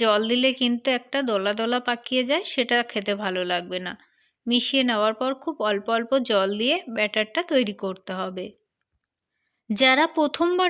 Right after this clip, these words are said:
আমার চ্যানেল দেখছেন, অবশ্যই চ্যানেলটিকে সাবস্ক্রাইব করার অনুরোধ রইল, আর যারা ইতিমধ্যে সাবস্ক্রাইব করে নিয়েছেন তাদেরকে অসংখ্য ধন্যবাদ। দেখুন কতটা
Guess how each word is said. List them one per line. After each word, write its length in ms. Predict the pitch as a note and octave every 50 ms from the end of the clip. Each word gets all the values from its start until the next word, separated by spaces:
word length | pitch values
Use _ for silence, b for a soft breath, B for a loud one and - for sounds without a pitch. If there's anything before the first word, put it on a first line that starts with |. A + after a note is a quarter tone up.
| F4 E4
আমার 180 | C#4 B3 A#3 A#3 -
চ্যানেল 280 | G#3 G3 F#3+ F#3+ F#3+ F#3+ F#3+ F3+
দেখছেন, 360 | F3+ F3+ - - - C4+ C#4+ E4+ F4 - - A#3+ A#3+
অবশ্যই 400 | A#3 C#4 D#4 D4+ - - F4 D#4+ -
চ্যানেলটিকে 440 | B3 G3 F3+ F#3 G3+ - F#3+ G#3+ G#3 - -
সাবস্ক্রাইব 460 | F#3+ F#3 - - - A3 G#3 G3+ G#3 - -
করার 220 | A#3 A#3 A#3+ A#3+ A#3+ B3 B3
অনুরোধ 300 | B3 B3+ C4+ C#4 C4+ C4+ - C#4+
রইল, 200 | C#4+ C#4+ C#4+ F4 G#4 - B B B B B -
আর 60 | A3 G#3 -
যারা 180 | G#3 G3+ G3 G3 F#3 F#3
ইতিমধ্যে 460 | - - A3 A3 A3 A3 A3+ B3+ C#4 C4+ -
সাবস্ক্রাইব 460 | A3 F3+ - - - - G#3 G3 G3+ - - G#3
করে 160 | G3 G3 G3+ G3+
নিয়েছেন 340 | G#3 G#3+ A3 G#3+ - E4 F4+ F#4+ F4+ -
তাদেরকে 440 | A3+ G3 F#3+ F#3+ F#3 G3 G#3 - F4 F4 - - - A#3
অসংখ্য 420 | A#3 - - B3+ A#3+ A#3 A3+ A3+ G3+ - G#3
ধন্যবাদ। 440 | G3 F#3 F3+ F3 E3 - - - _ - - _ _ _ _ _ _ _ _ _ _ _ _ - - - - - - - - - - - - - - - - _ _ _ _ _ _ _ _ _ -
দেখুন 320 | G#3 G#3 G#3 - C#4+ E4 G4 - - -
কতটা 400 | G#3+ G#3 G#3 - A#3+ A#3+ -